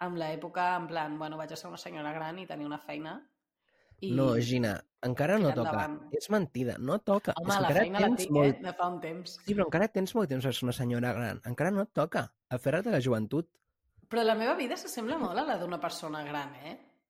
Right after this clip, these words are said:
Speaker 2: Pues,
Speaker 1: Tinc
Speaker 2: ah,
Speaker 1: parella, visc en una casa, tinc una feina. Què, què, què he de fer?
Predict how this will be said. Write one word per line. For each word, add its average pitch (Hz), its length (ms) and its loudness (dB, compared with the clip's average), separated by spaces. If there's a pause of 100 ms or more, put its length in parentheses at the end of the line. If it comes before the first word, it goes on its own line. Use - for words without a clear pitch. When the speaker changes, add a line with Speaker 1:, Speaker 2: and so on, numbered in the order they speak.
(280)
Speaker 2:
Pues, 143 160 6
Speaker 1:
Tinc 240 120 2
Speaker 2:
ah, - 40 4
Speaker 1:
parella, 226 360 6
visc 269 240 -2
en 240 100 -2
una 220 240 -4
casa, 208 400 2 (260)
tinc 226 140 -2
una 220 140 0
feina. 202 420 -4 (880)
Què, 233 260 2
què, 220 140 0 (240)
què 220 100 -2
he 220 40 0
de 220 100 0
fer? 208 240 -6